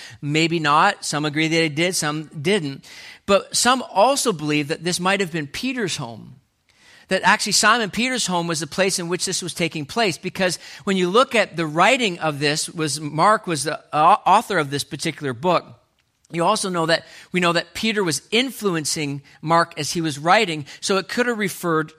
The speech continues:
to Peter's home. Why is this important, and why would this be a big deal? Some of you are like, "Who cares?" But the truth is, it comes out of the roof incident. So when you think about the roof incident, which can become a very e-, can become very distracting to the actual story,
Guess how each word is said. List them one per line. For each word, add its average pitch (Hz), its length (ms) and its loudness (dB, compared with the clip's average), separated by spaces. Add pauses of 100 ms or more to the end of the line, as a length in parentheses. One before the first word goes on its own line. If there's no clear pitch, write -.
to 160 320 0 (260)
Peter's 151 380 -4
home. 190 280 -2 (200)
Why 180 280 4
is 233 160 2
this 196 160 0
important, 165 560 -4
and 160 220 -6
why 165 200 4
would 185 160 -2
this 170 140 -4
be 156 380 -2
a 151 80 -6
big 147 320 -4
deal? 190 260 -2 (300)
Some 202 200 -2
of 190 80 0
you 180 100 -2
are - 20 0
like, 160 180 2 (120)
"Who 202 120 -4
cares?" - 480 -2 (640)
But 214 120 -2
the 202 60 0
truth 285 400 0
is, 151 220 0
it 175 320 -6
comes 240 340 0 (220)
out 247 220 4
of 175 200 -4
the 165 100 -2
roof 175 380 -2
incident. 120 560 -8 (720)
So - 160 0
when 214 160 4
you 220 140 0
think 302 240 -2
about 262 240 2
the 180 80 -4
roof 214 340 0
incident, 165 420 -4
which 180 240 -4
can 208 140 -4
become 208 360 -2
a 190 100 2
very 190 340 0
e-, 214 380 -2
can 180 180 -4
become 190 260 -2
very 190 220 2
distracting 196 640 0
to 170 100 -8
the 160 160 -2
actual 165 300 0
story, 190 500 -2